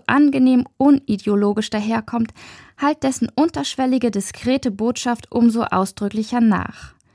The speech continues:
Dass ein Ausweg aus der selbstverschuldeten menschlichen Misere nur dann möglich ist,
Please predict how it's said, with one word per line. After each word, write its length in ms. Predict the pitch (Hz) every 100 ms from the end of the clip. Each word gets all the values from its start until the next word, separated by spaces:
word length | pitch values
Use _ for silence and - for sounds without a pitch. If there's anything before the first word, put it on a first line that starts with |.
| _ - - - _
Dass 160 | - 226
ein 180 | 226 -
Ausweg 540 | 226 339 - 214 202
aus 120 | 208
der 160 | 208 214
selbstverschuldeten 1120 | 214 302 - - 247 226 247 247 233 226 226
menschlichen 500 | 233 254 - 226 240
Misere 440 | 233 208 240 247 233
nur 180 | 233
dann 380 | 214 240 262 277
möglich 440 | 214 208 220 220 -
ist, 240 | 247 -